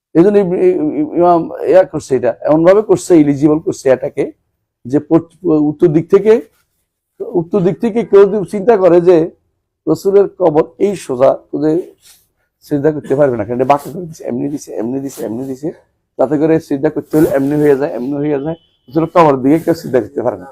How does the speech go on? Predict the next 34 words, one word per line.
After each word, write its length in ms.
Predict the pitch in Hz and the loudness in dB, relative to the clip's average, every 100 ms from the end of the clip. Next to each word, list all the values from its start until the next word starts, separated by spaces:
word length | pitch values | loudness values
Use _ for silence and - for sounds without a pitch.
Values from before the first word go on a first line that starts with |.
| _ _ _ _ _ | _ _ _ _ _
আর 80 | 156 | 2
মনে 260 | 170 240 240 | 6 6 6
মনে 220 | 240 220 | 6 4
করলে 240 | 190 220 | 4 2
তো 100 | - 254 | 6 6
অনেক 140 | 190 175 | 6 4
কিছুই 240 | 170 143 233 | 0 -4 -2
করতে 240 | 180 - | -2 0
পারে 140 | 135 127 | 0 0
দূর 160 | 123 - | -2 -6
থেকে, 160 | 127 113 | -4 0
এটা 120 | 120 | 2
আলাদা 220 | 120 104 113 | 2 2 0
কথা, 180 | 104 107 | -2 -8
কিন্তু 260 | 113 139 160 180 - _ | -10 -2 0 0 -8 _
সরাসরি 420 | 156 180 143 156 | 4 6 6 2
চিন্তা 240 | 196 131 196 | 0 -4 -8
করতে 200 | 120 - | -8 -6
পারবে 200 | 117 98 | -4 -6
না, 100 | 82 _ _ _ _ - - _ _ _ | -12 _ _ _ _ -20 -20 _ _ _
কবর 120 | 127 123 | -4 -2
চিন্তা 140 | 123 131 | -2 -4
করতে 140 | 120 | -6
পারবে 160 | 101 82 | -12 -14
না। 100 | _ _ _ _ _ _ _ _ _ _ _ | _ _ _ _ _ _ _ _ _ _ _
কারণ 160 | 127 139 131 - _ _ - | 0 0 -6 -10 _ _ -4
ওমর 160 | 156 | -2
ইবনে 140 | 160 160 | 2 2
আবদুল 220 | 139 143 | 2 0
আজিজ 160 | 147 135 | 0 0
এটাকে 180 | 143 202 - _ _ _ _ | -2 -6 -8 _ _ _ _
তিনটা 460 | 202 196 175 - 170 | -6 -4 -4 2 4
দেয়াল 320 | 139 147 135 | 4 4 4
বাঁকা 340 | 113 135 127 | 4 2 2